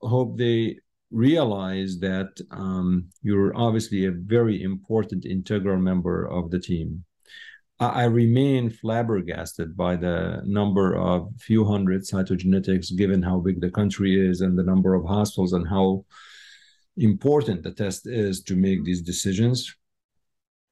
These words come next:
I can understand that, um, you know, I mean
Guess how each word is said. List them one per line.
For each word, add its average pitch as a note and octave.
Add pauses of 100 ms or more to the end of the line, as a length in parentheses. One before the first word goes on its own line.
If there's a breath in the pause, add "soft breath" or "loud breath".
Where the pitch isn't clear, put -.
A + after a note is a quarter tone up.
(400)
I C#3
can C#3
understand A2 (240)
that, G#2 (180)
um, G2+
you A2
know, F#2
I G#2
mean F#2+